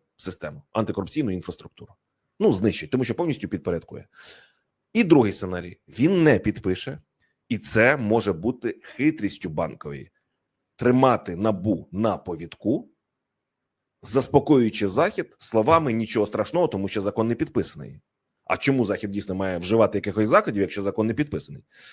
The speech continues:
Обшуки без ухвал, там, старі справи про Д Т П, звинувачення в зв'язках, е, з Росією. Це виглядає, ну, як спланована кампанія.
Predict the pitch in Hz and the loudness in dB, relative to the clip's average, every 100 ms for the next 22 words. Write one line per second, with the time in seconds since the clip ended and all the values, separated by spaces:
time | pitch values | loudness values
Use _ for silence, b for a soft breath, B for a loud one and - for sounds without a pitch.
0 | B B B _ - 196 202 180 156 107 | B B B _ 6 6 6 0 2 4
1 | 143 113 - 110 113 110 - 82 - 110 | 4 2 0 2 4 2 -2 -10 -6 0
2 | 135 175 - 131 139 127 113 110 107 107 | 0 0 -2 2 4 4 0 0 0 -2
3 | 101 - 90 87 82 95 120 170 - 127 | -2 -2 0 0 0 0 4 2 2 -4
4 | 101 98 - 131 - B B B _ 110 | -2 -4 -2 -2 -2 B B B _ -2
5 | 110 107 95 113 107 104 104 113 113 98 | 0 0 2 4 6 6 6 4 2 -2
6 | 92 90 104 101 - - 151 147 113 101 | -4 -2 -2 -2 -4 2 2 2 -2 -2
7 | 104 95 151 160 131 117 120 165 175 139 | -4 2 4 4 2 2 0 0 2 2
8 | 95 143 - 156 143 117 113 107 95 85 | 2 0 0 0 2 0 -2 -2 -2 -4